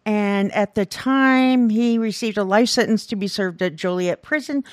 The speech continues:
located in Illinois. As part of the sentence, the judge also ordered that every year Thomas was in prison, he would be mandated to spend one day locked in a solitary confinement cell, which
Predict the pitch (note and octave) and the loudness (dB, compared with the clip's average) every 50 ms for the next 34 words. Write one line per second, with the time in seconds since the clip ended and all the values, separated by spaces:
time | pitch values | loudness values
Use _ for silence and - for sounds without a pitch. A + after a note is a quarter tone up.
0 | - - _ _ - F#3+ G3 F3 - G#3 G3 E3+ F3 F3 D#3+ E3+ E3 D#3+ - - | -18 -20 _ _ -4 -2 -2 0 0 0 0 0 0 -2 -4 -4 -4 -4 -4 -6
1 | E3+ D#3 D#3 D3+ D#3 D#3+ F#3 G#3+ A3+ G#3+ F3+ F3 F3+ G3 G3+ - _ _ - - | -6 -6 -6 -4 -4 -2 0 0 2 2 0 0 -2 -4 -6 -8 _ _ -20 -20
2 | - _ _ - G#3 G3+ F#3+ - - - A#3 A3+ G#3+ G#3 F3 F#3 F3 - - B3+ | -20 _ _ -2 -2 -2 -2 -2 -4 -2 0 0 2 0 0 -2 -2 -2 -2 0
3 | B3 B3 A3+ G#3+ G#3+ - - - G3+ F#3+ F3 - G#3 G3 F#3+ - - - A#3 A#3+ | 0 0 0 0 -2 -4 -6 -6 -6 -6 -2 0 2 2 2 0 0 -2 0 0
4 | G#3 - C#4 - - - G#3+ G3+ F3+ G#3 G3+ F#3+ - G3+ F#3 - - _ - A3 | 0 0 0 0 -2 -2 -2 -2 -2 -2 -4 -2 0 0 0 0 0 _ 2 2
5 | A#3 A#3+ A#3 C4 D#4 E4 E4 D4+ C4 C4 C#4+ D4 D4 C#4 - - C4+ C#4 C4+ C#4 | 2 2 0 -2 -4 -4 -2 -2 -2 0 0 0 -2 -2 -2 -2 0 0 0 0
6 | B3+ - C#4 C4+ G#3+ A#3+ A#3 A3 - - A#3+ A#3+ B3+ - D#4+ D#4+ D#4+ D#4+ - _ | -2 -2 -4 -4 -2 -2 -2 -2 -2 -2 -4 -4 -2 -2 -4 -4 -6 -6 -10 _
7 | - - - - _ _ - - D4 D#4 D#4 C#4 B3+ C#4 A3 - _ - B3 B3 | -20 -20 -20 -20 _ _ -4 0 2 2 2 2 0 -2 -4 -6 _ -6 -2 -2
8 | A#3 G3+ A3 A3+ B3+ C#4 D#4 D4+ C4 G#3+ G3+ G3+ F3+ G3+ F#3 - - A3 G3 - | 0 2 2 4 4 4 4 4 4 4 4 2 0 -2 -4 -4 -4 -4 -4 -2
9 | - A3 G3+ F#3 F3+ E3+ F3 G3+ A3+ C4 C4+ C#4 B3+ C4+ C4 A#3+ G#3 F3 E3+ F3 | 0 0 2 2 2 2 2 2 4 4 4 4 4 2 2 0 0 0 -2 -2
10 | F3+ F#3+ G3 - _ - G3+ F3 F3 E3+ - - F#3 E3+ E3 F3 - - E3+ E3 | -2 -2 -2 -4 _ -6 -4 -2 -2 -4 -4 -4 -4 -4 -4 -6 -6 -6 -6 -6
11 | D#3+ - - D#3 D3+ - - - G2+ G2 E2 - - - - - - - _ _ | -6 -6 -8 -10 -8 -8 -8 -10 -10 -12 -12 -14 -14 -12 -12 -12 -14 -16 _ _
12 | _ _ _ _ _ _ _ _ _ _ _ _ - G#3+ G#3+ - - | _ _ _ _ _ _ _ _ _ _ _ _ 2 2 2 2 2